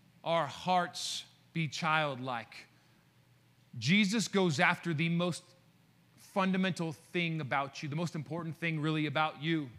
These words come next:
when it comes to God, which is what's painted on your heart. What do you believe about God?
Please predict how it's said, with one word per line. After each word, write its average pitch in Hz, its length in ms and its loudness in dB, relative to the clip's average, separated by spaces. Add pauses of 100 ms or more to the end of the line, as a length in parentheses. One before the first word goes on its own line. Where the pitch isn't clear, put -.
(120)
when 143 140 -10
it 135 100 -10
comes 151 280 -8
to 151 100 -8
God, 151 360 -2
which 147 200 -8
is - 340 -6 (920)
what's 143 200 -8
painted 156 360 -4
on 151 160 -4
your 151 100 -8
heart. 165 240 -12 (1000)
What 143 160 2
do 156 80 6
you 160 100 6
believe 165 380 4
about 160 300 0
God? 165 280 -6